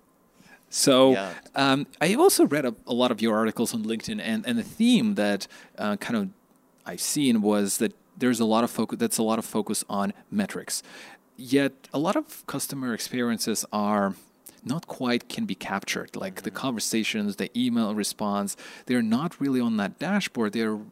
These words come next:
Speaker 1: they're really, but they are still super important to, to have a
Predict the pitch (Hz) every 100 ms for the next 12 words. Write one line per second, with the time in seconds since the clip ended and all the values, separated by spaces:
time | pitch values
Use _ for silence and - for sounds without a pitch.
0 | - 113 104 101 127 143 135 127 120 -
1 | - _ 113 113 104 - - 110 - 107
2 | 92 - - - - - 104 101 - 101
3 | - 104 104